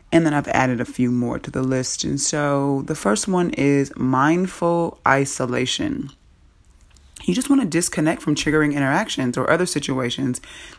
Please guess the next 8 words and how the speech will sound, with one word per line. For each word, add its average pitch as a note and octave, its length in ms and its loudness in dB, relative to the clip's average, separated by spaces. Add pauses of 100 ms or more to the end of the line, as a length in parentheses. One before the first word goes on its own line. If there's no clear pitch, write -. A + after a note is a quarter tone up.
that D3+ 100 4
might D3+ 320 2
elicit C#3 460 -2
the - 60 -12
fight B2 380 -2
or C3 100 -2
flight - 400 -4
response. - 720 -4